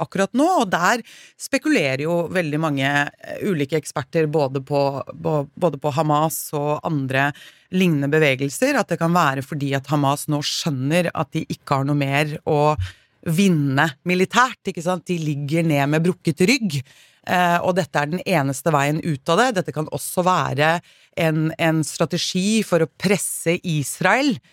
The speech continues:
Eh, de første meldingene vi har fått, eh, fra israelsk side vitner jo om at dette er de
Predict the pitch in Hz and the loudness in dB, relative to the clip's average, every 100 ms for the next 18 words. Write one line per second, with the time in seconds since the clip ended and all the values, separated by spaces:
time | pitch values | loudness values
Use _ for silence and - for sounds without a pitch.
0 | _ _ - 185 180 175 170 170 165 165 | _ _ -2 0 2 2 2 0 -2 -4
1 | 160 - - 90 - - 165 175 175 208 | -2 -2 -2 -2 -4 -4 0 0 0 -2
2 | - 170 170 151 143 143 147 156 - 240 | -2 0 2 2 2 0 0 0 0 -2
3 | 262 _ - - - 190 170 165 165 160 | -2 _ -12 -10 -2 2 2 2 0 0
4 | 156 82 80 80 - - 170 151 156 151 | 0 0 0 -2 -6 0 2 2 0 -2
5 | 175 143 135 - - 165 156 233 262 226 | 0 0 -2 -8 -4 -2 2 4 4 2
6 | 196 - 156 156 156 143 156 - - 135 | -2 0 0 2 0 2 0 0 -4 -4
7 | 151 139 156 | -2 -2 0